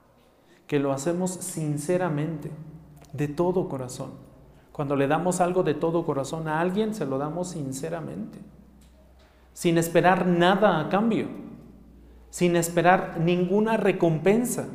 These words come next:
Lo hacemos de todo corazón,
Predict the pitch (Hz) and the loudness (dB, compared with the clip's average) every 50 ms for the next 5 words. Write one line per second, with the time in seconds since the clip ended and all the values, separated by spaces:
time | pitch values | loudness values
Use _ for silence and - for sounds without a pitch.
0 | - - - - - - - - - - - - - - - _ _ - 151 160 | -14 -16 -16 -18 -20 -20 -20 -20 -20 -20 -20 -20 -20 -20 -20 _ _ 2 4 6
1 | 180 175 180 202 214 220 226 240 226 190 180 175 151 - - 220 254 - 294 226 | 6 6 6 4 2 4 2 2 2 2 2 2 0 4 6 6 6 8 6 4
2 | - - 156 139 135 123 - - - 120 113 110 113 | 2 2 0 -2 -2 -4 -6 -8 -10 -10 -10 -12 -12